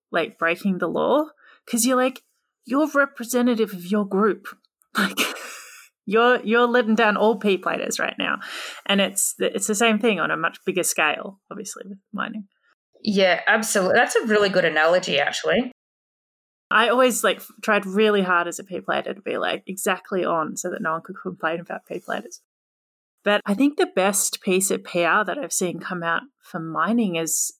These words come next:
Speaker 1: the film Red Dog.
Speaker 2: Ah, yeah.
Speaker 1: I think that brought us all a little bit of, like, that helped a little bit.
Speaker 2: Yeah, that, that's one of those onion movies, really, isn't it? There's a lot of layers to it.
Speaker 1: Yeah,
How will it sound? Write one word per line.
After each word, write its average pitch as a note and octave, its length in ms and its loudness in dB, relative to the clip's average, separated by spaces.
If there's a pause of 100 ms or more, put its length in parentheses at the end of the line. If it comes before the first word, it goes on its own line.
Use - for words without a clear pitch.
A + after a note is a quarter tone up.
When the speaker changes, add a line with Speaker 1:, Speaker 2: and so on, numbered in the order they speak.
(300)
Speaker 1:
the F#3+ 100 2
film F#3+ 360 0
Red E3 240 0
Dog. F4 220 0 (640)
Speaker 2:
Ah, B3 200 4
yeah. G#3+ 340 2 (840)
Speaker 1:
I G#3+ 80 0
think A#3+ 240 0 (100)
that A#3 220 -2
brought F3 200 0
us - 160 -4
all D#3+ 220 0
a D#3+ 40 0
little D#3 280 -4
bit - 100 -14
of, F#3+ 180 -10
like, - 360 -8 (260)
that C4 120 -2
helped A3 260 -2
a F#3 60 -2
little - 220 -8
bit. - 200 -14 (800)
Speaker 2:
Yeah, B3 640 6
that, A#3 260 2
that's D4 200 0
one F#4+ 120 4
of F4 80 2
those B3 300 4
onion G#3+ 400 4
movies, E3 420 0
really, F#3 300 2
isn't G3 220 2
it? D#3+ 180 -2
There's F3 160 0
a F3+ 60 4
lot G#3 180 2
of G#3+ 100 0
layers F3 520 2
to D3 220 0
it. - 180 -2 (500)
Speaker 1:
Yeah, A3+ 180 -2